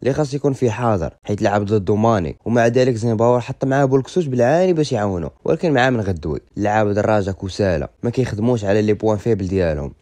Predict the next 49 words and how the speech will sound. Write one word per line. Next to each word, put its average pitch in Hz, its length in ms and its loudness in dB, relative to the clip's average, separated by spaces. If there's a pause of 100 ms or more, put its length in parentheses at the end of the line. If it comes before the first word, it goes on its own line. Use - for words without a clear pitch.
ما 123 80 4
بغاوش 135 340 2
يفهموا 120 320 0
ان 123 100 2
الموهبه 117 440 2
بوحدها 110 360 0
ما 110 80 0
كافياش، 87 580 -6 (140)
ولكن 151 220 2
هذا 156 100 6
الشيء 131 240 -2
ما 131 60 0
غيعرفوا 123 500 0
حتى 107 420 0
يهرب 92 240 0
عليه 82 180 -2
التران 76 380 -10 (200)
ويشوف 143 340 0
راسو 127 220 0
خسر 113 380 -4
الكارير 110 380 2
ديالو 104 260 0
كامله 131 680 0 (100)
بسبب 127 340 0
انه 135 220 2
ما 135 100 2
خدمش 135 400 -4
غير 170 100 0
شويه 185 500 -2
على 113 180 0
راسو. 98 340 -4 (200)
ما 127 120 0
علينا، 98 380 0 (100)
بداوي 107 360 2
كان 107 140 -2
مهرس 104 340 0
لورجو 104 420 0
وتسبب 113 440 -2
في 95 140 -6
البيت. 71 340 -6 (200)
للاسف 127 480 2
الاظهره 107 340 0
ديالنا 107 300 0
اللي 107 140 2
كنا 131 220 -2
معولين 135 440 2
عليهم 107 320 0
بجوج 120 320 -2
تقبونا. 90 520 -6